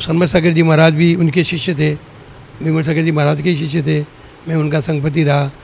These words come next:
संघ चलाने का भी काम मुझे मिला। आज भी मैं वहाँ पर संघपति हूँ। मेरे तरफ से एक चौका चलता है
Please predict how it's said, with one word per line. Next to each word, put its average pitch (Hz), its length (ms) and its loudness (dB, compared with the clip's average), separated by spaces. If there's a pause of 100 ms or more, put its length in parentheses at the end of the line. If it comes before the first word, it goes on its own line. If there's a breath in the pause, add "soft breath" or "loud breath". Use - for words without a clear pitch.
(180 loud breath)
संघ 165 220 -4
चलाने 160 340 -2
का 151 100 0
भी 147 100 -2
काम 143 180 -2
मुझे 147 220 -2
मिला। 143 240 -2 (360 loud breath)
आज 165 200 4
भी 180 120 4
मैं 175 120 4
वहाँ 160 180 4
पर 147 140 0
संघपति 139 380 -2
हूँ। 139 260 -2 (1500 loud breath)
मेरे 151 180 0
तरफ 156 240 -2
से 170 100 -4
एक 139 60 -4
चौका 151 280 -4
चलता 143 300 -4
है 127 220 -6